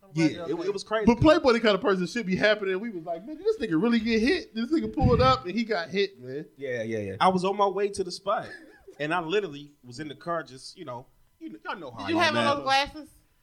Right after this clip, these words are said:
Speaker 2: No, I
Speaker 3: Yeah,
Speaker 2: did
Speaker 3: he
Speaker 2: not.
Speaker 3: probably,
Speaker 1: That's the
Speaker 3: he
Speaker 1: reason why they
Speaker 3: probably.
Speaker 1: flee. Listen, like, barefaced, <laughs> like, nigga, they was like, "He might not have no insurance. He gonna take it out my ass. I gotta leave." <laughs> Like,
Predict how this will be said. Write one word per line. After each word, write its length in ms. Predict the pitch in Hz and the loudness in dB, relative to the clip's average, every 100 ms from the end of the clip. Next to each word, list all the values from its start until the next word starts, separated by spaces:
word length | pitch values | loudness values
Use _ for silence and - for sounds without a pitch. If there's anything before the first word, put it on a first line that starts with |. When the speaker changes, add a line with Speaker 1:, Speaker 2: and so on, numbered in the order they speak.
| _ | _
Speaker 2:
No, 120 | 143 165 | -6 0
I 60 | - | 2
Speaker 3:
Yeah, 40 | |
Speaker 2:
did 80 | - | 2
Speaker 3:
he 40 | 233 | 2
Speaker 2:
not. 200 | - 196 | -2 -4
Speaker 3:
probably, 140 | 196 | -2
Speaker 1:
That's 100 | 277 | 0
the 40 | 311 | 0
Speaker 3:
he 40 | 302 | 2
Speaker 1:
reason 140 | 277 | 6
why 100 | 156 | 6
they 120 | 143 | 6
Speaker 3:
probably. 160 | 151 247 | 4 -2
Speaker 1:
flee. 120 | 202 - _ _ _ _ _ _ _ _ - | -14 -20 _ _ _ _ _ _ _ _ -6
Listen, 400 | 294 302 226 180 | -2 -2 -4 -8
like, 240 | 202 220 196 | -4 -4 -2
barefaced, 600 | 247 277 294 294 311 - | -2 -2 -4 -6 -8 -8
<laughs> 0 | |
like, 320 | 269 277 240 | -2 -2 -2
nigga, 240 | 226 320 | -6 -4
they 140 | 220 262 | -4 -4
was 100 | 254 | 0
like, 220 | 262 208 196 _ _ - | 0 -2 -6 _ _ 0
"He 180 | 302 | 0
might 340 | 277 233 247 269 | 0 -2 -4 -4
not 100 | 269 | -4
have 180 | 269 254 | -2 0
no 80 | 247 | 2
insurance. 380 | 415 330 285 247 | 2 4 2 2
He 80 | 269 | 0
gonna 180 | 247 277 | 4 4
take 120 | 254 | 6
it 60 | 277 | 6
out 180 | 262 - | 6 4
my 200 | 262 285 | 2 4
ass. 520 | 285 311 277 214 226 - | 4 4 2 0 -2 -2
I 80 | 262 | 0
gotta 240 | 254 226 | 2 0
leave." 320 | 247 233 208 240 | -2 -2 -4 0
<laughs> 0 | |
Like, 360 | 330 285 277 | 2 2 0